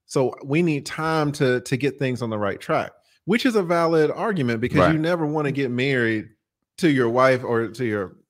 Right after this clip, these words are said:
Speaker 1: to your future wife when y'all are down in the dumps.
Speaker 2: No matter how long you've been engaged.
Speaker 1: Exactly. Like, you wanna get married at the high,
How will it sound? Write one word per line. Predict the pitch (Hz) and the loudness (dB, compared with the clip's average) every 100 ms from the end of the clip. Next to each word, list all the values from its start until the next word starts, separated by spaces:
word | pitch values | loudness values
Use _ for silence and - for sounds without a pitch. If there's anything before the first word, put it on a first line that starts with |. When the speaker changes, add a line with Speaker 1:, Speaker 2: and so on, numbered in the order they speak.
| _ 107 | _ -12
Speaker 1:
to | 110 | -4
your | 123 | -4
future | - 151 - | -2 -4 -4
wife | 117 120 120 | 0 0 0
when | 120 | -2
y'all | 117 113 | -2 -2
are | 101 | -2
down | 95 117 110 | -2 -4 -4
in | 101 | -6
the | 90 | -6
dumps. | 117 110 - | -4 -4 -2
Speaker 2:
No | 92 | 0
matter | 92 95 | 2 4
how | 101 107 | 4 2
long | 101 92 | 2 -2
you've | 82 | -4
been | 85 | -6
engaged. | 85 82 80 | -4 -4 -2
Speaker 1:
Exactly. | 123 120 117 131 120 107 | -2 -2 0 0 -2 -6
Like, | 110 107 | -6 -4
you | 180 | -2
wanna | 208 135 | 0 0
get | 113 107 | 0 -2
married | 113 170 170 123 | -2 0 2 0
at | 107 | -2
the | 101 | -6
high, | 113 165 143 - 98 | -2 0 0 -4 -12